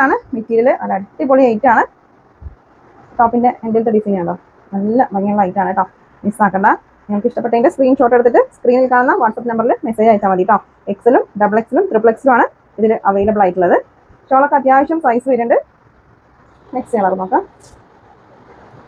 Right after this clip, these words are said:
നെക്സ്റ്റ് നല്ല ഭംഗിയുള്ള കളേഴ്സ് ആണ് ട്ടോ ഒക്കെ. ചിനോൺ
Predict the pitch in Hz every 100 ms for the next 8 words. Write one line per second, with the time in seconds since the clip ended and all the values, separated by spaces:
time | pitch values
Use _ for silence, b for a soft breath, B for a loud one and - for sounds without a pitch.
0 | - - - - - - - - - -
1 | 226 - 240 - 214 208 240 269 240 233
2 | 233 226 214 233 208 208 233 - _ _
3 | _ _ _ _ _ _ - - - -
4 | - - 240 233